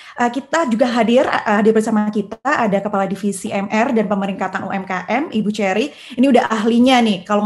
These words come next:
ngomongin pemeringkatan U M K M di Jam Krindo, pasti udah ketemunya sama Bu Cherry, begitu ya. Jadi, kali ini kita akan diskusi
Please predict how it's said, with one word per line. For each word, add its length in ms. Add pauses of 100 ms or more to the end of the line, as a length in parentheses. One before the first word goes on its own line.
ngomongin 320
pemeringkatan 560
U 80
M 80
K 160
M 80
di 160
Jam 240
Krindo, 400
pasti 480
udah 240
ketemunya 640
sama 240
Bu 80
Cherry, 400
begitu 320
ya. 240 (320)
Jadi, 240 (240)
kali 240
ini 160
kita 160
akan 240
diskusi 640